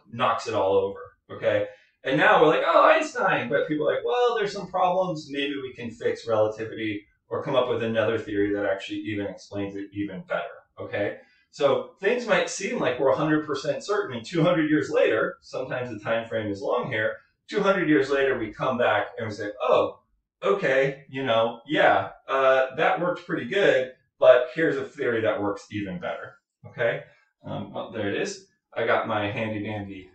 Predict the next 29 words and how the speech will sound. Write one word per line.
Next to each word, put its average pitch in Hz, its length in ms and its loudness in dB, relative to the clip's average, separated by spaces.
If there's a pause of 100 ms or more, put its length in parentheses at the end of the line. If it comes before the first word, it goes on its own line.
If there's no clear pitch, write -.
cleaner 110 380 -6
offer 110 280 -6
here. 131 340 -4 (340)
Um, 123 460 0 (100)
the 190 120 -4
second 302 560 -2
challenge 139 420 -2
that 127 140 -2
these 127 200 -2
guys 117 240 0
were 120 100 -4
responding 104 540 -6
to, 131 180 -2
which 151 100 -4
I 247 40 4
don't 262 100 2
wanna 120 220 -2
talk 107 180 -2
about - 240 -4
as - 140 -12
much, 139 360 2 (480)
'cause 147 140 -10
it's 131 140 -6
not 156 240 -2
quite 123 180 2
as 117 140 -4
philosophically 123 800 -2
interesting, 101 800 -8 (400)
um, 131 420 -2